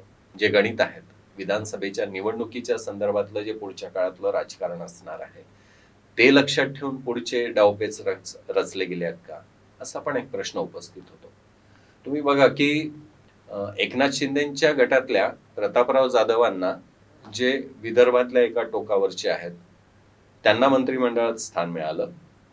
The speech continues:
मुरलीधर मोहोळ यांना, अ, मंत्रिमंडळात स्थान देऊन पुण्याचं जे राजकारण आहे, ते साधण्याचा प्रयत्न. स्वाभाविकपणे पुणे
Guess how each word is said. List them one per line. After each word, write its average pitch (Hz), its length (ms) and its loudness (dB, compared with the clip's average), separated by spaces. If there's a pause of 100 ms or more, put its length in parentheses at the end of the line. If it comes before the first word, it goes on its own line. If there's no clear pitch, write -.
(1500)
मुरलीधर 147 540 4
मोहोळ 151 360 2
यांना, 147 540 2 (460)
अ, - 100 -12 (640)
मंत्रिमंडळात 127 760 4
स्थान 120 440 -2
देऊन 123 380 2
पुण्याचं 123 560 2
जे 139 180 0
राजकारण 98 500 0
आहे, - 220 -10 (920)
ते 123 160 6
साधण्याचा 107 640 2
प्रयत्न. 95 440 -2 (640)
स्वाभाविकपणे 120 640 -2
पुणे 120 400 -2